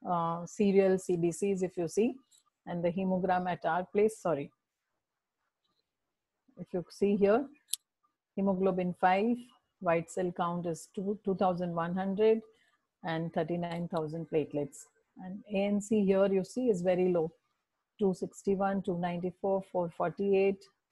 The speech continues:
seven hundred and seven, four twenty. So serially it was low. So this was the patient's. And of course,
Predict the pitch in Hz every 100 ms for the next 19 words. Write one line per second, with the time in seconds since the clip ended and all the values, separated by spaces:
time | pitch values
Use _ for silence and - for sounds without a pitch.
0 | _ 170 175 175 175 175 175 190 185 190
1 | 185 185 175 175 175 175 202 190 180 175
2 | - 208 214 220 214 214 202 190 196 196
3 | 190 175 151 156 _ - _ _ - 185
4 | 190 - 202 180 - _ _ _ - 185
5 | 180 175 170 - 180 175 - - _ _
6 | _ _ _ _ _ _ _ _ _ _
7 | _ _ _ _ _ _ _ _ 180 220
8 | 254 - _ _ _ - _ _ - _
9 | - - 214 214 208